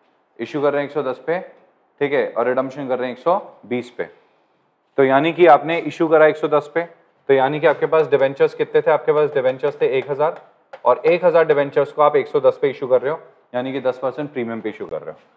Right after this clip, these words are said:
तो आपने दस परसेंट premium पे लिख दिया। अब आपको same entry करनी है जो आप करते हुए आते हो, नाइन परसेंट debenture application and allotment account debited, nine percent debenture application and allotment account debited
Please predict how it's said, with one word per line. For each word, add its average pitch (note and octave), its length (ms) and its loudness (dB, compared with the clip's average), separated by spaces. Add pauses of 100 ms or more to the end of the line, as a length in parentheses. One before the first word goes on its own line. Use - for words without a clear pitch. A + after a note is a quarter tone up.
(240)
तो C#3 40 8
आपने C#3 240 8
दस D#3 220 4
परसेंट D#3+ 280 -2
premium D#3 280 -8
पे D#3+ 60 -2
लिख D3+ 120 0
दिया। D#3+ 200 -2
अब D3 160 6
आपको E3 260 6
same E3+ 260 0
entry E3 260 -4
करनी D#3+ 220 2
है E3 60 -6
जो D#3+ 100 4
आप D3+ 120 4
करते C#3+ 220 2
हुए D3+ 100 4
आते C#3+ 200 4
हो, E3+ 100 -6 (340)
नाइन C3 480 2
परसेंट D#3 320 2
debenture C3+ 460 0 (160)
application C#3+ 680 0 (140)
and A#2+ 260 0 (1000)
allotment B2 520 4
account C3+ 280 -2
debited, A#2 360 -6 (1300)
nine C3 340 2
percent D3+ 340 -4
debenture B2+ 380 -6
application B2+ 600 -2
and B2 180 -2
allotment A2+ 420 -2
account A2+ 260 -4
debited G2+ 300 -10